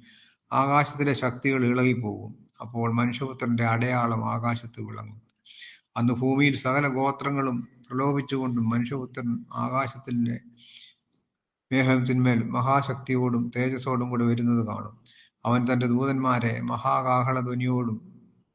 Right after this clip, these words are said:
കൂടെ അയക്കും. അവർ അവന്റെ പുത്രന്മാരെ ആകാശത്തിന്റെ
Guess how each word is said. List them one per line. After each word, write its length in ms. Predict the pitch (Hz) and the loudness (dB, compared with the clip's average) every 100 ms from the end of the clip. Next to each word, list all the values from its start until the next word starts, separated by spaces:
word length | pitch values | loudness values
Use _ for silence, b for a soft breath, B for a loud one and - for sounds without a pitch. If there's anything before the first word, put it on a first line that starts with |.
| _ 131 | _ -4
കൂടെ 300 | 117 107 110 - _ - | -2 -2 -6 -20 _ -6
അയക്കും. 380 | 113 113 - - _ B B B - | -2 -2 -6 -16 _ B B B -2
അവർ 240 | 120 123 127 | 2 4 6
അവന്റെ 300 | 120 120 120 | 4 2 0
പുത്രന്മാരെ 760 | 120 127 131 131 127 117 113 - 123 | -2 -2 -2 0 0 0 -4 -6 -4
ആകാശത്തിന്റെ 920 | 120 127 131 - 127 139 127 127 | -2 0 0 -2 -8 -8 -6 -6